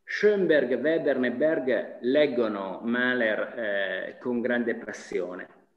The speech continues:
Mahler ha dei problemi col trattato di armonia di Schoenberg, per un problema molto semplice. La formazione armonica mahleriana è di tipo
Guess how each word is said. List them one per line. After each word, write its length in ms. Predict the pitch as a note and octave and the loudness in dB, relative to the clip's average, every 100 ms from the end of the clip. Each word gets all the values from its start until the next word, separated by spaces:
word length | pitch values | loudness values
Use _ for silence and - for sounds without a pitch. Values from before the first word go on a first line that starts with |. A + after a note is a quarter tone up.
| _ _ _ _ _ | _ _ _ _ _
Mahler 440 | D3+ F3+ F#3+ F3+ D#3 | 2 6 8 8 6
ha 80 | |
dei 180 | D3+ D3+ | 4 2
problemi 480 | - D3 D#3 D#3 C3+ | 2 0 2 2 2
col 140 | B2 | 0
trattato 400 | - G#2+ A2 G#2+ | -2 -4 -4 -4
di 100 | G#2 | -4
armonia 380 | G2+ G2+ G2+ G2+ | -4 -4 -10 -8
di 120 | G2 | -8
Schoenberg, 520 | G2+ G#2 G2 F#2+ F#2+ - | -8 -10 -10 -10 -10 -4
per 160 | C3 | -2
un 80 | C3 | -2
problema 400 | D3 C#3 D3+ C#3 | -2 0 0 0
molto 260 | C3+ B2+ B2+ | 0 -2 -6
semplice. 480 | C3 A2+ G#2 G#2+ | -6 -6 -6 -8
La 120 | G#2 G#2+ | -10 -6
formazione 1120 | B2 C3 C3 - D#3 D#3 C3 B2 A#2+ A2 A2 | -4 -4 -4 -6 -4 -2 -2 -2 -2 -4 -6
armonica 500 | B2 B2 C3+ C3+ C3 | -4 -2 0 0 -2
mahleriana 880 | B2 A#2 A#2 C3 C3+ C3+ A#2 G#2+ - | -2 -2 -2 -2 -2 -2 -2 -4 -6
è 300 | A2+ A2 G#2 | -2 -2 -2
di 120 | G#2+ | -6
tipo 840 | B2 C3 A2+ A2 - - - _ | -6 -4 -2 -2 -2 -8 -20 _